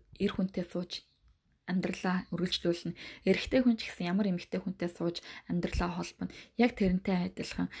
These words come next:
бид ямар хамтрагчийг олж аавна, бидний ажил,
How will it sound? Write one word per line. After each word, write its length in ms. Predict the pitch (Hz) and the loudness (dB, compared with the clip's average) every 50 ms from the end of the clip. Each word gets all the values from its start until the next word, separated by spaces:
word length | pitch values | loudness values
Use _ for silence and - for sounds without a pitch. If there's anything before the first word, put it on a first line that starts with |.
| - - - - - - | -16 -18 -20 -16 -2 -2
бид 240 | 202 196 - - | -2 -2 -2 -4
ямар 320 | - 180 180 190 226 247 - | 0 2 4 6 6 6 4
хамтрагчийг 640 | - 190 190 - 190 - - - - 180 175 - 175 | 2 0 0 0 -4 -6 -6 -8 -6 -8 -8 -8 -10
олж 160 | 185 - - 175 | -10 -8 -6 -6
аавна, 320 | 170 170 165 165 175 180 - | -4 -4 -4 -4 -6 -6 -8
бидний 320 | - 190 - - 208 190 | -10 -8 -2 -2 0 0
ажил, 480 | 190 185 185 - - 190 - - - | 0 -2 -2 -2 -2 -4 -4 -4 -8